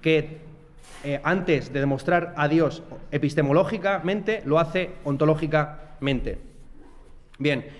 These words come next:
¿cómo sé que tengo cuerpo? Si Descartes ha dicho en la segunda medita-, meditación metafísica que, eh, eh, soy una cosa pensante y que, eh, del, en, en el cogito n-, no está implicado de manera necesaria el cuerpo, ¿cómo sabemos que realmente que tenemos cuerpo?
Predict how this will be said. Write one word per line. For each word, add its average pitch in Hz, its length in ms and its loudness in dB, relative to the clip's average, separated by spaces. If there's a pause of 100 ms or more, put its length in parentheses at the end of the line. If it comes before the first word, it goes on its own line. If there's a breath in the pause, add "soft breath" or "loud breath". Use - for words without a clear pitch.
(160 loud breath)
¿cómo 190 220 4
sé 214 160 2
que 185 100 2
tengo 185 180 2
cuerpo? 151 420 4 (340 loud breath)
Si 156 140 4
Descartes 180 500 4
ha 156 80 4
dicho 175 380 2
en 156 80 2
la 151 100 6
segunda 165 340 2
medita-, 165 400 -2
meditación 147 560 2
metafísica 156 880 -2
que, 160 500 0
eh, 131 480 -4 (380)
eh, 127 240 -2
soy 180 240 4
una 165 200 4
cosa 165 300 2
pensante 185 680 -2 (120)
y 143 100 -4
que, 135 500 -2
eh, 127 260 -10
del, 135 440 -2
en, 123 380 -2
en 127 120 -6
el 131 100 -2
cogito 170 560 2 (160 loud breath)
n-, 135 260 -2
no 139 460 2
está 143 180 0
implicado 165 400 4
de 151 60 4
manera 156 200 4
necesaria 160 840 0
el 127 140 -2
cuerpo, 196 580 0
¿cómo 175 180 2
sabemos 180 300 2
que 170 80 -6
realmente 165 380 4
que 156 60 2
tenemos 156 280 0
cuerpo? 151 380 2